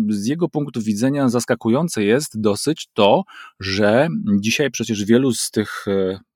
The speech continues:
najbogatszych, e, Rosjan, czy też ludzi, którzy mogliby być przychylni wobec, e, antyreżimowych, em, e, środowisk, no, nie przyznają się, będąc za granicą, do tego i nawet chyba wygląda na to, że też nie bardzo,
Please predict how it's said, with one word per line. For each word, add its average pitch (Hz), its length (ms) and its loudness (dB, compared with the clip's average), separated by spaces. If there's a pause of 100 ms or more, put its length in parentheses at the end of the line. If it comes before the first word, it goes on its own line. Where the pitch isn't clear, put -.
(300)
najbogatszych, 101 880 0 (180)
e, 95 100 -4 (360)
Rosjan, 113 520 0
czy - 140 -10
też 98 180 -8
ludzi, 117 220 2
którzy 104 320 0 (800)
mogliby 117 500 2
być - 300 -6 (420)
przychylni 104 600 2
wobec, 92 460 -6
e, 101 140 -4
antyreżimowych, 98 960 -2
em, 98 180 -6 (340)
e, 92 520 -4
środowisk, 101 640 -2 (420)
no, 147 140 2
nie 170 140 0
przyznają 127 380 2
się, 131 140 0
będąc 120 300 2
za 127 80 0
granicą, 143 420 -2
do 101 120 -2
tego 95 280 -4
i 92 140 -4
nawet 95 500 -2
chyba 98 280 -2
wygląda 95 340 -2
na 92 80 -2
to, 101 120 -8
że 101 80 -12
też - 200 -10
nie 92 140 -2
bardzo, 90 380 -2